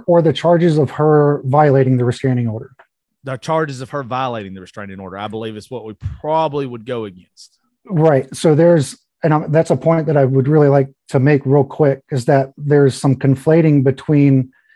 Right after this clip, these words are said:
Speaker 1: the actual restraining order and the violation of that restraining order. The restraining order itself was dropped without any, you know, with no further issues with it.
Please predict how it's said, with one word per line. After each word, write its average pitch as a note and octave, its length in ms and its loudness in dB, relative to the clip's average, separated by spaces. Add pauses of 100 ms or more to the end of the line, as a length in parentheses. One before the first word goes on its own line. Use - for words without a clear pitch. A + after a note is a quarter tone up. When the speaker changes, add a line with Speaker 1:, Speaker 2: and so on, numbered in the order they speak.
(220)
Speaker 1:
the D3+ 200 -6
actual D#3+ 420 2
restraining D#3 520 2
order C3 400 2 (720)
and C#3 420 2
the C3+ 80 2
violation C#3+ 640 2
of B2+ 140 0
that C3 160 0
restraining C3 420 0
order. A#2+ 280 -6 (1080)
The C#3 80 2
restraining F3+ 480 4
order D3 220 4
itself D#3+ 560 2
was B2 220 -2
dropped C#3+ 580 0 (1000)
without D3+ 340 4
any, C#3+ 340 4 (260)
you F3+ 120 2
know, C#3+ 100 4
with C3 220 2
no D3 460 4
further C3 580 2 (280)
issues C#3 460 0
with B2+ 220 2
it. - 140 -8